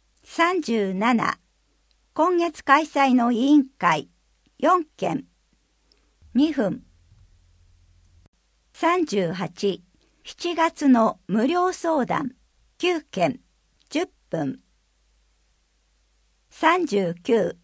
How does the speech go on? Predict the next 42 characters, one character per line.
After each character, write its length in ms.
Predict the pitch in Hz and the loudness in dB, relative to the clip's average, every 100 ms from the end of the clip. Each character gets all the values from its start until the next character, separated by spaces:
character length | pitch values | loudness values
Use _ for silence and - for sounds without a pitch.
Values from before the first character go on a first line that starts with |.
| _ | _
ス 140 | - - | -20 0
カ 180 | 339 | 2
イ 120 | 370 320 | 2 0
ラ 140 | 339 | -2
ン 60 | 349 | -2
タ 220 | - 339 | 0 2
ン 100 | 294 | 4
マ 140 | 302 | 2
ル 100 | 285 | 0
シ 140 | - 180 | -2 -4
ェ 40 | |
に 120 | 165 | -4
出 260 | 165 170 175 - | -6 -8 -8 -4
店 220 | 214 226 | -2 -2
し 160 | - | -4
ま 220 | 175 185 233 | -4 -4 -6
す。 200 | - _ _ _ _ | -10 _ _ _ _
一 140 | - 370 | -6 -6
分 320 | _ 226 208 | _ -4 -4
三 320 | - 254 311 | 0 2 2
十 280 | 320 311 262 | 0 -2 -2
秒。 460 | - 143 139 - - _ _ _ _ _ _ _ _ _ _ _ _ _ _ _ _ | -4 -6 -6 -8 -14 _ _ _ _ _ _ _ _ _ _ _ _ _ _ _ _
四 280 | 233 359 359 | 0 0 0
十、 380 | - 180 180 - _ _ _ | -4 -6 -6 -10 _ _ _
郷 240 | - 311 359 | -2 0 0
土 60 | 349 | 0
博 320 | 330 320 349 | -2 -2 -4
物 240 | 349 - | -6 -6
館 240 | - 302 180 | -2 0 0
の 120 | - | -2
イ 140 | 302 | -4
ベ 160 | - 226 | 0 0
ン 80 | 226 | 0
ト。 420 | - 185 165 - _ _ _ - | 0 -2 -2 -4 _ _ _ 0
四 280 | 269 349 | 2 2
件。 400 | 302 - 196 - - _ _ _ _ - | -4 -6 -6 -6 -10 _ _ _ _ -4
七 320 | 233 254 359 | 0 2 0
分 260 | - 240 220 | 0 -2 -2
三 300 | - 285 320 | 0 0 0
十 280 | 302 285 202 | -2 -2 -2
秒。 400 | 156 135 - - _ _ _ _ _ _ _ _ _ _ _ _ | -4 -6 -8 -14 _ _ _ _ _ _ _ _ _ _ _ _
一、 500 | 240 - 269 269 | -4 -4 -2 -2